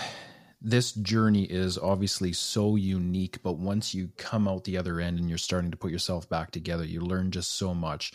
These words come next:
The cure to P T S D, and you nailed it, I think is really,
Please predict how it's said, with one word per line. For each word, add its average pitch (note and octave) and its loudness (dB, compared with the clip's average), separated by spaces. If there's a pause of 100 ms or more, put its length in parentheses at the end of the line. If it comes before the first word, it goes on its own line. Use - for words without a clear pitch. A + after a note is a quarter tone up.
(380)
The G2 0
cure A#2+ 4
to A2 -2
P G#2 0
T F#2 -2
S E2+ -4
D, F2 -2
and E2+ -2
you F2 0
nailed F2 0
it, D#2+ -2
I D#2 -2
think F#2 -2
is F2+ -2
really, E2+ -4